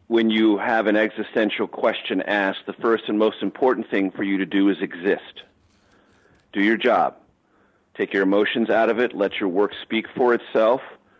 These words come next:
Make sure everyone hears what has been said. Compare it to the history of rhetoric about the American press, and lots of American presidents have disliked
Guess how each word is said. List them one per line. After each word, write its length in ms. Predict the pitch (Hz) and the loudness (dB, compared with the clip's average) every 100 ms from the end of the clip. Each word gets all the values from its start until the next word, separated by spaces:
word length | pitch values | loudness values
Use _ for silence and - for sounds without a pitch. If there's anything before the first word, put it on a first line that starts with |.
| - | -4
Make 160 | 104 | -4
sure 200 | - 127 | 0 2
everyone 440 | 113 117 123 120 107 | 2 4 2 2 -2
hears 500 | - 120 120 135 131 | -2 0 2 2 0
what 140 | 107 | -2
has 140 | 107 92 | -2 -2
been 200 | 104 95 - | -2 -2 -2
said. 380 | 104 107 151 180 _ _ _ _ _ _ _ _ - | 2 4 2 -2 _ _ _ _ _ _ _ _ -10
Compare 400 | - 123 117 123 | -6 0 2 2
it 80 | 123 | 0
to 120 | 123 | -4
the 420 | 107 98 92 92 85 _ _ _ _ - | 0 2 2 0 -4 _ _ _ _ -4
history 460 | 123 - 127 127 | -4 -2 2 4
of 440 | 127 - _ 98 87 | 2 -2 _ -2 0
rhetoric 400 | 98 107 120 131 | 2 2 2 0
about 260 | 110 110 | 0 0
the 80 | 110 | 2
American 460 | 110 110 113 113 117 | 2 2 2 0 -4
press, 260 | 123 107 - | 0 0 0
and 100 | 98 | 0
lots 220 | 95 107 | 0 -2
of 60 | 113 | -2
American 420 | 101 104 110 110 | 0 0 0 -4
presidents 440 | - 104 120 110 | -2 -2 0 -4
have 180 | 110 85 | -4 -4
disliked 560 | 104 104 101 101 104 | -4 -2 0 0 0